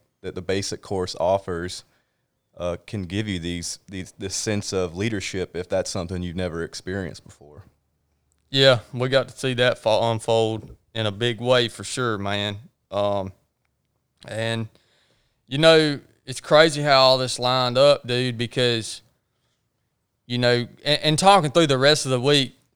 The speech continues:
Speaker 2: after the basic course, um, Tubbs came back down here to the house with me, and, man, we've been hanging out, man. We've been hammering every day, just, um, running, swimming, biking. I mean, we've been hammering, dude. We've been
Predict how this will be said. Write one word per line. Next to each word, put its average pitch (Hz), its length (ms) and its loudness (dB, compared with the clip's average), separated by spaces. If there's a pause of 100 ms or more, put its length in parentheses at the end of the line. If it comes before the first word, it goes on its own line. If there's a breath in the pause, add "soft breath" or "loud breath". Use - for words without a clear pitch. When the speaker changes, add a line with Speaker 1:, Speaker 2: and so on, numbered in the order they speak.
Speaker 2:
after 151 280 4
the 131 80 -2
basic 139 400 4
course, 127 480 -2 (520)
um, 113 480 2 (260)
Tubbs 151 280 6
came 135 240 0
back 123 220 6
down 131 220 4
here 143 120 -4
to 123 80 -4
the 113 80 0
house 127 340 4
with 120 100 -4
me, 127 420 2 (600)
and, 120 180 0
man, 127 260 2
we've 135 160 0
been 135 160 2
hanging 127 400 2
out, 123 200 4
man. 123 180 0
We've 139 140 0
been 135 180 2
hammering 131 600 0
every 123 320 0
day, 120 520 4 (680)
just, 123 380 0
um, 107 400 4 (220)
running, 131 580 4
swimming, 127 840 0
biking. 127 440 4
I 117 40 -2
mean, 127 240 -2
we've 139 180 0
been 131 160 2
hammering, 123 600 -2
dude. 117 360 0
We've 123 160 -4
been 117 300 -2